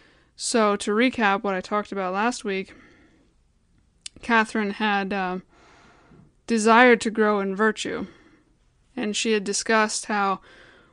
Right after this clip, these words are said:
once you realize your sinfulness, you come to your senses and you recognize how selfish you have been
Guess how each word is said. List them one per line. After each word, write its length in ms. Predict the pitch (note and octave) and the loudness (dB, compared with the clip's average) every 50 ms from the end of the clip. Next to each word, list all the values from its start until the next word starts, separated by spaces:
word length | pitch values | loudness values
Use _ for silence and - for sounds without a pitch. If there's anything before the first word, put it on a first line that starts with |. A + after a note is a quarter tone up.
| _ - | _ -2
once 420 | A#3 A3+ A3+ A3 A3 G3+ - - | 0 2 2 2 0 -2 -2 -4
you 220 | A3 G#3+ G#3 G3+ | -4 -2 -2 -2
realize 960 | G3 G#3 A#3 B3 A#3+ A3+ A3+ G#3+ G#3+ G#3 G#3 G3+ G3+ G3+ G3 G3+ - - - - | 0 2 4 4 6 6 6 4 4 2 2 0 0 -2 -4 -4 -6 -8 -8 -8
your 140 | G#3 G#3 A3+ | -8 -8 -6
sinfulness, 800 | G#3+ - - B3 A#3+ A3+ - - A3 G#3+ G#3 G3+ G3+ - - | -4 -2 0 2 2 2 0 -2 -4 -2 -2 -4 -4 -6 -6
you 100 | G#3 G3+ | -6 -6
come 220 | - - G#3 G#3 G3+ | -6 -6 -6 -6 -4
to 100 | - G#3 | -4 -6
your 80 | G3+ | -6
senses 460 | G3 - G#3+ G#3 G#3+ G3+ - G#3 G3 F#3+ | -6 -4 -6 -6 -6 -4 -6 -6 -6 -6
and 120 | G3 F#3+ | -6 -6
you 120 | F#3+ F#3+ | -6 -4
recognize 540 | G3 G#3 G#3+ - - G3 G3+ G3 F3+ F3+ - | -4 -4 -6 -6 -8 -8 -6 -6 -6 -6 -6
how 100 | G3+ F#3+ | -8 -8
selfish 500 | G3 - A#3 A#3 A3+ A3+ - G#3 - - | -6 -2 -2 -2 -2 -2 -4 -6 -4 -4
you 60 | G#3+ | -4
have 180 | G3+ G3 F#3+ F3 | -4 -4 -4 -6
been 380 | F#3 F3+ F3+ F3+ F3+ F3+ F3+ | -8 -8 -6 -6 -6 -6 -8